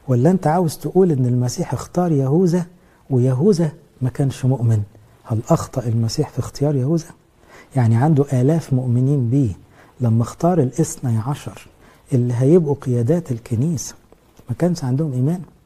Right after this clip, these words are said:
وإزاي يهوذا ما كانش عنده إيمان وهو عمل معجزات بإيديه؟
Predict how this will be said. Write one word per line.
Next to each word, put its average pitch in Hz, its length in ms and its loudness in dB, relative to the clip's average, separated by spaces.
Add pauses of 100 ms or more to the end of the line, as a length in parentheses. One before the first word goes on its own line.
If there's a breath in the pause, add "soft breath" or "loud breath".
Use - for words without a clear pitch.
(640 loud breath)
وإزاي 131 340 2
يهوذا 165 480 4
ما 180 100 0
كانش 180 320 -2
عنده 165 300 2
إيمان 165 520 2
وهو 143 220 2
عمل 160 300 0
معجزات 131 420 2
بإيديه؟ 120 400 -2